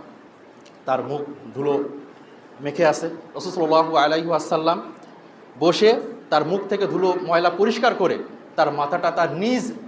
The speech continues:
উরুর উপরে রাখলেন। সুবহানাল্লাহ। এবং কিছুক্ষণ পর তার মাথাটা ডান দিকে ফিরিয়ে দিলেন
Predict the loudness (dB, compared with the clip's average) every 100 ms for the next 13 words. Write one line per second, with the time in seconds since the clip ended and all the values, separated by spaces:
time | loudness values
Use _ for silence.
0 | -18 -18 -20 -20 -10 -4 -2 0 0 -2
1 | -4 -8 -6 -6 -8 -10 -10 -12 -18 -20
2 | -20 -20 -20 -20 -20 -20 -20 -20 -20 -20
3 | -20 -20 -20 -20 -20 -20 -6 -2 0 0
4 | 0 0 0 4 6 6 2 -6 -16 -20
5 | -20 -20 -20 -20 -20 -20 -2 2 2 2
6 | 0 2 4 2 2 2 2 0 -6 -2
7 | -2 -2 -6